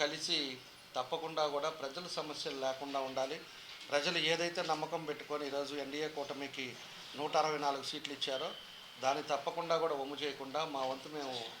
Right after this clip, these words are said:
కృషి చేస్తున్నామని చెప్పి కూడా మీకు ఈ సందర్భంగా మేము తెలియజేస్తూ, రేపటి నుంచి ఈ కార్యక్రమం కూడా రేపు డోర్ టు డోర్ కూడా పెట్టాం, ప్రజలకు కూడా తెలియపరుస్తాం. ప్రజలు అక్కడికి వెళ్ళినప్పుడు సమస్యలు ఏదైనా ఉన్నా కూడా నోట్ చేసుకుంటాం. తప్పకుండా ఆ సమస్యల్ని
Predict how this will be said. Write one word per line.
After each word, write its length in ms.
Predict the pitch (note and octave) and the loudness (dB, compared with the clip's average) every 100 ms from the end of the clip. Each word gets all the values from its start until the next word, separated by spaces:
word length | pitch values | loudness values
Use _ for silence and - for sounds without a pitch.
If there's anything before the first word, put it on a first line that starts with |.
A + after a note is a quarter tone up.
| - | -12
కృషి 240 | C3+ - D#3 | -6 2 4
చేస్తున్నామని 500 | C#3 C#3+ C#3+ C3 B2+ | 4 2 0 0 -2
చెప్పి 160 | B2+ | -6
కూడా 360 | C#3 C3+ B2 A2+ - - - - - | 0 2 4 2 -4 -12 -14 -16 -10
మీకు 160 | B2 B2+ | -6 -2
ఈ 60 | |
సందర్భంగా 760 | B2 B2+ C#3 C#3+ C3+ C#3 A#2+ - A#2+ | 0 2 2 0 2 4 4 0 -4
మేము 140 | A#2+ | -4
తెలియజేస్తూ, 580 | B2 B2+ C3+ C3+ B2+ E3+ F#3 - - - - - - B2+ | -4 -4 -2 -2 -2 -4 -6 -8 -14 -14 -14 -14 -10 -2
రేపటి 260 | C#3 C#3+ | 0 0
నుంచి 220 | D3 D3+ D3+ | -2 -2 -2
ఈ 20 | |
కార్యక్రమం 480 | C#3 C3+ C#3+ C#3+ C#3+ | 2 2 2 -4 0
కూడా 420 | C#3+ C#3+ B2 A2+ - - - | 4 6 4 2 -6 -16 -8
రేపు 140 | B2 B2 | -6 -2
డోర్ 180 | C3+ C#3+ | -2 -2
టు 40 | C3+ | -2
డోర్ 140 | C3+ | -2
కూడా 140 | C3+ B2+ | -2 -4
పెట్టాం, 380 | C3 A#2 D3 E3+ - - - | -6 -6 -4 -4 -8 -14 -12
ప్రజలకు 300 | B2 B2 D3 D3 | -8 -4 -2 0
కూడా 80 | C#3+ | 0
తెలియపరుస్తాం. 720 | C#3 B2+ C3 C3 B2+ D#3 D#3+ - - - - - | -2 -4 -2 -4 -2 -4 -4 -6 -14 -16 -14 -4
ప్రజలు 260 | C3 D#3+ | 0 6
అక్కడికి 260 | E3 D#3 C#3 | 6 6 0
వెళ్ళినప్పుడు 360 | C#3+ D3 D3 C#3+ | 0 0 0 0
సమస్యలు 440 | C#3+ C#3 D3 D#3+ | 0 0 0 2
ఏదైనా 240 | D3 C#3 | 2 2
ఉన్నా 220 | C3+ C3+ C3+ | 2 2 2
కూడా 180 | C#3 | 2
నోట్ 320 | C3 B2+ C3 C#3 | 0 0 -4 -2
చేసుకుంటాం. 520 | C3 - C#3 D#3+ F3 - - - - - | -2 -2 -2 0 -2 -4 -12 -16 -8 2
తప్పకుండా 420 | C#3 E3+ E3 E3 | 4 4 4 8
ఆ 60 | D3+ | 8
సమస్యల్ని 720 | D3+ C#3+ D3+ E3 D3+ C#3 A#2 | 6 0 0 0 0 -2 -4